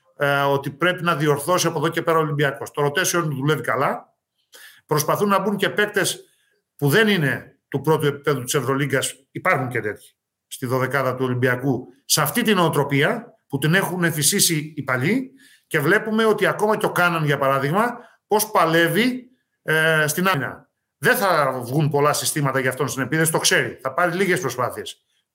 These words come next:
Το ξέρει. Ε, έχει συγκεκριμένο στυλ, συγκεκριμένα στοιχεία να δώσει. Μ-, με αυτούς που έχει τώρα ο Ολυμπιακός, γιατί αν δεν είναι διαθέσιμος ο Ντόρση,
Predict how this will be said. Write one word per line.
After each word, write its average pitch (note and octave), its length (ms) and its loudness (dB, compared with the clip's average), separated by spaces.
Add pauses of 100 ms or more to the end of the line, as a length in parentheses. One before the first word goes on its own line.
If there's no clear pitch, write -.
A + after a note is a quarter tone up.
Το D3+ 180 -2
ξέρει. D#3 480 0 (420)
Ε, C3+ 460 2 (200)
έχει G3+ 200 0
συγκεκριμένο F#3+ 600 0
στυλ, B2 300 -4
συγκεκριμένα E3 560 -2
στοιχεία D#3 340 -2
να C#3 120 0
δώσει. B2+ 300 -2 (460)
Μ-, D#3+ 260 -2
με E3+ 100 2
αυτούς F3 360 0
που A3 120 2
έχει F#3+ 220 2
τώρα E3 200 2
ο D3 40 4
Ολυμπιακός, C3 540 0
γιατί D3 300 -2
αν C3+ 280 0
δεν C#3 180 -2
είναι B2+ 480 -2 (340)
διαθέσιμος B2+ 680 -4
ο A#2+ 60 -4
Ντόρση, C#3 520 -4